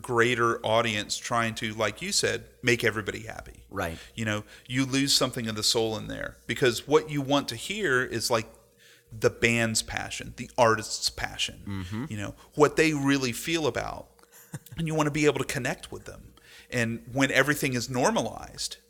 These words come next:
Speaker 1: you can't do that.
Speaker 2: Mm-mm.
Speaker 1: You know, it, or it gets more difficult to do that.
Speaker 2: It does. It really does. Uh, so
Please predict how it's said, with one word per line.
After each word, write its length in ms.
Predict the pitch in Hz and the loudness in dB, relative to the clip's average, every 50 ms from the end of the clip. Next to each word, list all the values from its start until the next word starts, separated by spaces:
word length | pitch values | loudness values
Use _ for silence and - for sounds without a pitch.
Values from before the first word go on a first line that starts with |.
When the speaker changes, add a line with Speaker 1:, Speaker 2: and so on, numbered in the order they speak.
| _ _ _ _ - | _ _ _ _ -14
Speaker 1:
you 100 | 117 123 | -8 -6
can't 280 | 120 - 165 123 104 110 | -4 -2 -2 -2 -4 -4
do 160 | 143 139 - | -6 -6 -8
that. 240 | 98 - - - - _ _ _ | -10 -12 -14 -18 -20 _ _ _
Speaker 2:
Mm-mm. 300 | 123 117 - - 78 76 - - _ _ _ _ _ - - | -14 -14 -12 -14 -14 -16 -16 -20 _ _ _ _ _ -14 -10
Speaker 1:
You 120 | - 110 | -8 -6
know, 120 | 110 120 123 | -6 -6 -2
it, 180 | 98 139 143 - | 0 0 0 2
or 200 | - 175 160 147 143 | 2 4 4 4 4
it 80 | 135 | 4
gets 200 | - 135 120 - - | 2 0 -2 -2 -4
more 140 | 135 127 | -4 -4
difficult 460 | 120 113 123 117 - - 123 107 - - | 0 0 -2 -2 0 -2 -4 -4 -4 -8
to 80 | - | -10
do 140 | - - 95 | -12 -10 -12
that. 240 | - - - - - _ _ _ _ - | -12 -12 -14 -16 -18 _ _ _ _ -8
Speaker 2:
It 120 | 123 120 | -8 -8
does. 440 | - - - - - - - - - _ _ _ - - | -6 -8 -8 -8 -8 -8 -10 -10 -12 _ _ _ -14 -12
It 100 | 98 104 | -10 -10
really 300 | 98 104 117 135 151 151 | -6 -6 -4 -4 -4 -4
does. 420 | 123 117 120 110 95 82 76 - - - - - - _ _ _ _ _ _ _ _ _ _ _ _ - | -4 -2 -4 -4 -4 -6 -8 -10 -12 -16 -20 -20 -20 _ _ _ _ _ _ _ _ _ _ _ _ -2
Uh, 240 | - 123 123 117 110 - - - _ _ | 2 2 2 2 0 -4 -12 -20 _ _
so 480 | - - - 147 135 135 127 123 117 - | -8 -2 2 4 4 4 4 2 -2 -4